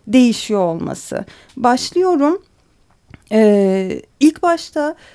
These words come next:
kaba, e, daha şiddetle ortaya konmuş bir, e,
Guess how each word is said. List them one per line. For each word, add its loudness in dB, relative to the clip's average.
kaba, 0
e, 0
daha 0
şiddetle 0
ortaya 0
konmuş 2
bir, 2
e, 2